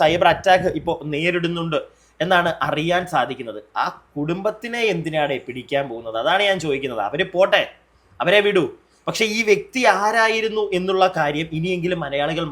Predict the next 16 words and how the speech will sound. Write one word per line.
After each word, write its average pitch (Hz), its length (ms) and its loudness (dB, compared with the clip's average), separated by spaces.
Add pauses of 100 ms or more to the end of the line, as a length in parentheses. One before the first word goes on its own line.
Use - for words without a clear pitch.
മനസ്സിലാക്കണം. 117 640 -4 (680)
ഞാൻ 233 160 4
കഴിഞ്ഞ 240 260 6
ദിവസങ്ങളിലൊക്കെ 233 640 2
പറയുന്നുണ്ടായിരുന്നു, 156 600 0 (560)
പുള്ളി 269 160 4 (180)
ഒരുപാട് 269 320 6
പേരെ 277 240 8
സഹായിക്കുന്നുണ്ട്. 254 580 2 (100)
പുള്ളി 190 220 2
അമ്പത് 190 260 4
ലക്ഷം 208 240 0
രൂപ 214 180 2
ബിഗ് 180 180 -6
ബോസിൽ 214 280 2 (140)
വരുന്ന 202 240 2